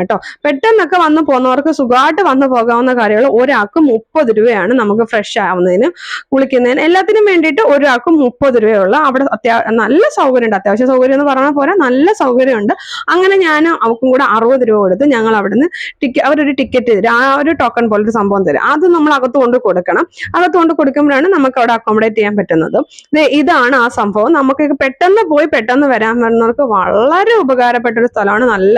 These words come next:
വൃത്തി, നല്ല കാര്യങ്ങൾ, നല്ല ഫെസിലിറ്റീസ്, എല്ലാ ഫെസിലിറ്റീസും ഉണ്ട്. ചൂടുവെള്ളത്തിന് ചൂടുവെള്ളം, തണുത്ത വെള്ളത്തിന് തണുത്ത വെള്ളം, അങ്ങനെ എല്ലാം bathroom-ിൽ എല്ലാം അവൈലബിൾ ആണ്. നല്ല വൃത്തിയുള്ള ബാത്റൂമാണ്. ഞങ്ങൾ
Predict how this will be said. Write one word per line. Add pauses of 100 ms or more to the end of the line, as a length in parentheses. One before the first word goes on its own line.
(100)
വൃത്തി, (140)
നല്ല (180)
കാര്യങ്ങൾ, (100)
നല്ല (140)
ഫെസിലിറ്റീസ്, (460)
എല്ലാ (140)
ഫെസിലിറ്റീസും
ഉണ്ട്. (360)
ചൂടുവെള്ളത്തിന്
ചൂടുവെള്ളം,
തണുത്ത
വെള്ളത്തിന്
തണുത്ത
വെള്ളം,
അങ്ങനെ
എല്ലാം
bathroom-ിൽ (100)
എല്ലാം
അവൈലബിൾ
ആണ്. (120)
നല്ല (100)
വൃത്തിയുള്ള (100)
ബാത്റൂമാണ്. (280)
ഞങ്ങൾ